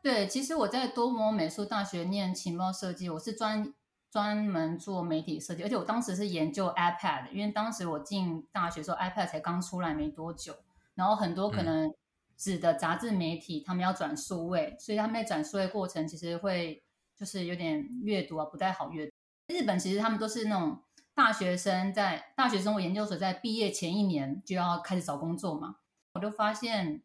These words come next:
Speaker 1: 蛮多大学毕业生，他们可能都会去那种电通啊，然后可能去那种广告公司或是设计制作公司，但是我就觉得我好像对那边没有很有兴趣，然后我就觉得好像找网页设计师的工作蛮多的，然后我也就是透过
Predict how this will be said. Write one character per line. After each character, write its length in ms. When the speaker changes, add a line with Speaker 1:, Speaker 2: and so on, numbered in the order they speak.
Speaker 1:
蛮 300
多 260
大 240
学 140
毕 140
业 100
生， 120
他 80
们 120
可 80
能 80
都 40
会 120
去 180
那 80
种 160
电 260
通 240
啊， 360
然 140
后 80
可 120
能 140
去 120
那 60
种 120
广 160
告 100
公 140
司 80
或 100
是 100
设 200
计 100
制 120
作 120
公 260
司， 300
但 140
是 60
我 100
就 180
觉 180
得 300
我 80
好 140
像 160
对 120
那 60
边 100
没 80
有 120
很 100
有 140
兴 260
趣， 320
然 120
后 220
我 100
就 440
觉 180
得 100
好 160
像 380
找 200
网 260
页 200
设 200
计 160
师 240
的 80
工 220
作 100
蛮 300
多 260
的， 220
然 100
后 160
我 120
也 160
就 200
是 40
透 180
过 260